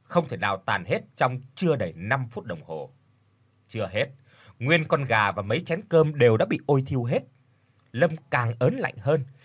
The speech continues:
khi nhớ đến mâm cơm đêm ngày hôm qua của mình cũng nằm trong cái tình trạng tương tự.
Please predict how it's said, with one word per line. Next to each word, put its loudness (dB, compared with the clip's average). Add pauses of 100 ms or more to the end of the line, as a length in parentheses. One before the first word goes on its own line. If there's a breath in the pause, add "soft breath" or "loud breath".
(160 loud breath)
khi 4
nhớ 8
đến 4
mâm 4
cơm 0
đêm 0
ngày -2
hôm -4 (120)
qua -2
của -14
mình -8 (600 soft breath)
cũng -2
nằm 0
trong 0
cái -10
tình -8
trạng -6 (240)
tương -2
tự. -14